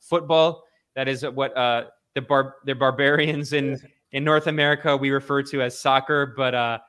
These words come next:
Speaker 1: I mean, it, everyone in the world refers to it as football because you use your feet. He, he has a new show focusing on the World Cup. I'll let him talk about that in a second.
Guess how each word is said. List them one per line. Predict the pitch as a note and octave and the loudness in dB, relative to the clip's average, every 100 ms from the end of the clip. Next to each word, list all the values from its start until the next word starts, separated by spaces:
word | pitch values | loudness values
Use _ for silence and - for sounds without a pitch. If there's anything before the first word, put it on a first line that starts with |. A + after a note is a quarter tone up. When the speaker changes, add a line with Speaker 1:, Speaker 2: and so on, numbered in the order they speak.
| _ _ | _ _
Speaker 1:
I | C3 | -10
mean, | C3+ C3 | -6 -6
it, | C3 - | -8 -6
everyone | C#3+ D3+ C#3+ C3+ | -4 -2 -4 -4
in | C#3 | -4
the | C3+ | -4
world | B2+ C3 C3 | -2 0 -2
refers | B2 - C3+ C3 | -4 -8 -8 -6
to | C3 | -8
it | |
as | A#2+ | -8
football | - C3+ C3 C3 C3 | -8 -8 -4 -4 -4
because | B2+ - A#2 | -8 -12 -10
you | A#2 | -10
use | A#2 A#2+ | -10 -8
your | A2+ | -10
feet. | - C3 B2 _ _ _ - | -10 -8 -10 _ _ _ -8
He, | D3 D3 | -6 -4
he | C#3+ | -4
has | D#3+ C#3+ | -2 -2
a | |
new | D3 E3 | -2 -2
show | E3 D3+ C#3 C3+ | -2 0 0 0
focusing | C3+ C3 C3 - B2+ | -2 -6 -6 -8 -8
on | A#2+ | -6
the | |
World | A#2 A#2+ A#2 | -4 -4 -2
Cup. | B2 C3 | -4 -2
I'll | C3 | 0
let | D3 | 0
him | D3 | 0
talk | C#3+ | -2
about | C3 B2+ | -2 -2
that | A#2+ | -4
in | |
a | A#2 | -4
second. | D3 C#3 A#2+ | -6 -4 -8